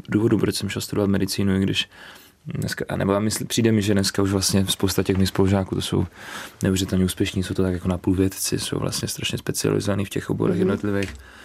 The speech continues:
Speaker 1: Ale myslím, že já jsem spíš měl vždycky rád tu, ten kontakt s tím pacientem, že vždycky jsem asi si přál vlastně možná být i ten praktik, který, který třeba potom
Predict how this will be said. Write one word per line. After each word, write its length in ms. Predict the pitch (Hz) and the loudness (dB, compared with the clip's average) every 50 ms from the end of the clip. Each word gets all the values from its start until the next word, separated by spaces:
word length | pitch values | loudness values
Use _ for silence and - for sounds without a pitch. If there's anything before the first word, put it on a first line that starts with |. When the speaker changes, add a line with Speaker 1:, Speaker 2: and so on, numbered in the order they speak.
| - - - - - _ _ _ - | -20 -20 -20 -20 -20 _ _ _ -8
Speaker 1:
Ale 120 | - 107 101 | -4 0 0
myslím, 240 | 101 98 98 107 98 | 0 2 2 0 2
že 100 | 95 107 | 2 2
já 100 | 98 95 | 0 0
jsem 120 | - 107 | -2 -6
spíš 220 | 98 - - 104 - | -6 -4 -6 -4 0
měl 120 | 104 98 | 2 2
vždycky 260 | 98 95 - - 104 | 2 2 2 0 0
rád 260 | 101 101 98 - - - | 0 0 -2 -4 -6 -6
tu, 360 | - 101 101 104 104 104 107 104 95 - | -2 -2 0 0 -2 -4 -6 -8 -12 -6
ten 140 | - - 101 | -2 2 2
kontakt 200 | 98 98 - 104 | 4 4 2 0
s 40 | 98 | 0
tím 100 | - 104 | 0 0
pacientem, 560 | 92 101 - - 107 98 98 - 98 95 95 95 | 0 0 2 2 2 2 2 2 2 2 2 2
že 80 | 95 | 2
vždycky 260 | 92 95 - - - | 0 0 0 0 -2
jsem 300 | - - 92 92 90 92 - - - _ - - - - - - - _ _ _ _ _ _ _ _ - | -2 0 0 0 0 0 -4 -10 -20 _ -20 -20 -20 -20 -20 -20 -20 _ _ _ _ _ _ _ _ -4
asi 220 | 110 101 - 117 | -2 0 0 -2
si 140 | - - 107 | 0 0 -2
přál 320 | - - 113 110 110 107 | 0 2 2 4 4 4
vlastně 260 | 104 107 101 - 107 | 2 0 -2 -2 -4
možná 260 | 101 101 95 98 98 95 | -2 -2 0 0 0 2
být 140 | 98 95 | 2 2
i 80 | - 95 | 0 2
ten 160 | 95 101 95 | 4 4 2
praktik, 360 | 90 92 95 92 - 90 - | 2 2 -2 -2 -4 -4 -2
který, 340 | - - 95 98 92 92 92 - - - - - - - - _ | -2 0 0 2 0 0 -2 -4 -14 -20 -20 -20 -20 -20 -20 _
který 260 | - - 95 - 92 | -8 -6 -4 -2 -2
třeba 200 | - - 95 87 | 0 0 -2 -2
potom 460 | - - - - - 95 95 95 - | -2 -4 -6 -4 -2 0 0 0 -2